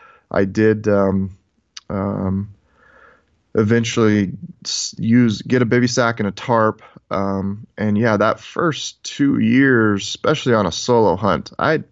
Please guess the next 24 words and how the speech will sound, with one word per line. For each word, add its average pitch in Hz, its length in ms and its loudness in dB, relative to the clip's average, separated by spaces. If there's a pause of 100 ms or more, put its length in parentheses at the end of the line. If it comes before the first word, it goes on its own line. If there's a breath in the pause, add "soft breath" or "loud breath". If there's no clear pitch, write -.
(240)
I 165 80 2
did 117 140 0
not 104 240 0
like 123 220 0
it. - 160 -12 (320 soft breath)
Uh, 104 360 2
<laughs> - 60 -12
like, - 180 -2
it 135 60 0
was 113 260 -4
a 131 60 -2
struggle 120 420 -2
of 110 240 -6 (300 loud breath)
feeling 120 380 0
comfortable 120 500 0
in 117 80 -2
the 110 80 -4
tent 127 320 -4
at - 140 -6
night. 110 280 2 (400 loud breath)
And, 104 600 0 (100)
um, 104 520 -2 (480 soft breath)
and 107 200 0
then 104 480 2